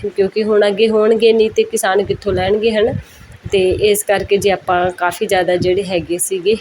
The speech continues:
ਛੇ ਸੱਤ ਕਿਲੋ ਦੇ ਕਰੀਬ ਜਿਹੜਾ ਸੀਗਾ, ਮੈਂ ਪਿਆਜ਼ ਜਿਹੜੇ ਸੀਗੇ, ਇਕੱਠੇ ਹੀ ਲੈ ਆਈ ਸੀਗੀ। ਮੇਰਾ ਪਹਿਲਾਂ ਦਿਲ ਕਰਦਾ ਸੀਗਾ ਕਿ ਮੈਂ ਥੋੜ੍ਹੇ ਲਵਾਂ,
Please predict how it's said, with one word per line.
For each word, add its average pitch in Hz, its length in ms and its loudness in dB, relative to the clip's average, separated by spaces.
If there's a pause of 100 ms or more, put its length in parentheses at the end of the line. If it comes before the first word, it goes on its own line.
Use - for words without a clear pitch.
(160)
ਛੇ 196 220 -2
ਸੱਤ 185 380 -4
ਕਿਲੋ 180 320 -2
ਦੇ 180 120 -2
ਕਰੀਬ 180 500 -2
ਜਿਹੜਾ 175 200 -2
ਸੀਗਾ, 196 280 -6
ਮੈਂ 190 120 -2
ਪਿਆਜ਼ 165 420 -2
ਜਿਹੜੇ 175 200 -6
ਸੀਗੇ, 180 420 -4 (220)
ਇਕੱਠੇ 202 400 -2
ਹੀ 214 60 0
ਲੈ 196 180 0
ਆਈ 165 120 -2
ਸੀਗੀ। 175 340 -6 (460)
ਮੇਰਾ 226 160 4
ਪਹਿਲਾਂ 226 280 2
ਦਿਲ 220 200 4
ਕਰਦਾ 202 300 0
ਸੀਗਾ 220 280 0
ਕਿ 226 140 -2
ਮੈਂ 233 140 2
ਥੋੜ੍ਹੇ 190 320 -2
ਲਵਾਂ, 208 240 0